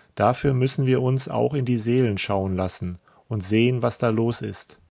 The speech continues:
Oasis haben die Verzweiflung, dass es zwischen den Brüdern nicht klappt,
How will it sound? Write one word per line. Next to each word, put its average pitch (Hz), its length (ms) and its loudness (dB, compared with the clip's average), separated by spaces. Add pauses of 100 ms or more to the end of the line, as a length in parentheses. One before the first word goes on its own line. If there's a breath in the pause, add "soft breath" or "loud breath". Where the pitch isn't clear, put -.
(1300)
Oasis 143 800 -2 (160)
haben 107 260 -2
die 110 80 -2
Verzweiflung, 131 960 0
dass 120 140 -4
es 117 160 -6
zwischen 131 300 0
den 107 140 -2
Brüdern 120 440 2
nicht 107 200 -4
klappt, - 400 -2